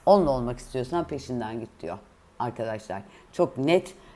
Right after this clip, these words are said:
e, meleklerle aslında bu açılım o kadar iyiydi ki melekler destekledi. Bu kadar güzel hem eylem planı olan hem anlaşma yapmak isteyen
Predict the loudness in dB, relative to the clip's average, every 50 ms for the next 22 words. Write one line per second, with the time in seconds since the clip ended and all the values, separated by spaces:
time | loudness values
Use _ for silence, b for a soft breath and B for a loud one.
0 | B -4 -2 0 0 0 0 0 0 0 0 0 -2 0 0 0 2 2 2 0
1 | 0 -2 -4 -6 -6 -2 -2 -2 -2 -2 -4 -4 -4 -4 -4 -4 -4 -2 -2 -2
2 | -2 -4 -4 -4 -6 -6 -4 -4 -4 -4 -4 -4 -4 -4 -4 -2 -4 -6 -6 -4
3 | -6 -6 -6 -4 -6 -4 -2 -2 -4 -4 B B B B B -8 -2 0 2 2
4 | 4 4 2 2 0 -2 -2 -2 -2 -2 -2 -4 -4 -4 -4 -4 -2 -2 -2 0
5 | -2 -2 -4 -4 -4 -4 -2 -2 -2 -2 -2 -2 -2 -2 -2 -2 -4 -4 -4 -4
6 | -4 -4 -4 -4 -6 -8 -6 -4 -4 -4 -4 -4 -6 -8 -8 -8 -10 -14 -8 -6
7 | -4 -2 -2 -2 -4